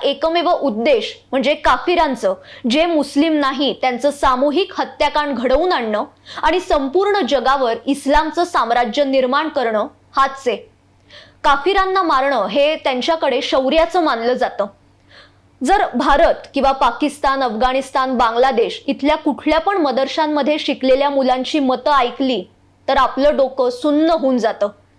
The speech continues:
कारण जिहाद पुकारून त्यांना काफिरांना ठार मारायचंय. जर भारतात शाळा आणि महाविद्यालयांमध्ये जिहाद शिकवला गेला तर भारतात आतंकवाद्यांचं पीक येईल. महमूद मदनी,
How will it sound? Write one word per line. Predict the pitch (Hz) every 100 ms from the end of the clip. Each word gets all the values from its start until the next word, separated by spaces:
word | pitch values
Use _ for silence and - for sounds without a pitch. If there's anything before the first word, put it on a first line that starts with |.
| _ _ - -
कारण | 311 330 370
जिहाद | 240 294 285 359 -
पुकारून | 311 302 294 254
त्यांना | 220 262 277
काफिरांना | 320 302 247 247 381 349 240 208 247 -
ठार | 320 302
मारायचंय. | 320 247 214 214 233 208 _ _ _ _ _ _ _ -
जर | 269 339
भारतात | 240 277 269 294 359 359
शाळा | - 285 277
आणि | 339 339
महाविद्यालयांमध्ये | 349 269 294 302 233 294 302 311 294 311
जिहाद | 247 226 269 285 330
शिकवला | - 214 269 294 302
गेला | 269 262 233 - - _ - -
तर | -
भारतात | 240 262 254 294 294 220 220 -
आतंकवाद्यांचं | 254 339 381 339 254 269 269 330 330
पीक | 320 320 277
येईल. | 247 196 - _ _ _ _ - _ _ 247
महमूद | 277 277 311 269
मदनी, | 302 277 277 311 220